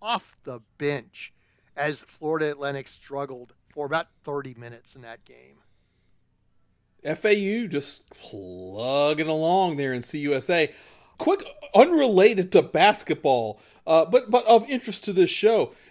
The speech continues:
Speaker 2: Did you see, uh, for Florida Atlantic's new transfer quarterback broke today?
Speaker 1: N-,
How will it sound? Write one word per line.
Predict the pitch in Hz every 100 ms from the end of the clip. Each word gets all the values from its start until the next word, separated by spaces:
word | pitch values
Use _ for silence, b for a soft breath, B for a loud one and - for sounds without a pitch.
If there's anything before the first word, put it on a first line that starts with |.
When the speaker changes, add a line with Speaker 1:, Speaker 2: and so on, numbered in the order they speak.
| -
Speaker 2:
Did | 220 220
you |
see, | 190 269 254
uh, | 220 214 196 -
for | - 180
Florida | 180 175 226 220 214
Atlantic's | 180 220 202 -
new | 208
transfer | 202 214 220 190
quarterback | - 196 294 156 117 - _ _ _ _
broke | 160 147
today? | - 135 113 - _ _ _ _ _ _ _ _ _ _
Speaker 1:
N-, | 185 175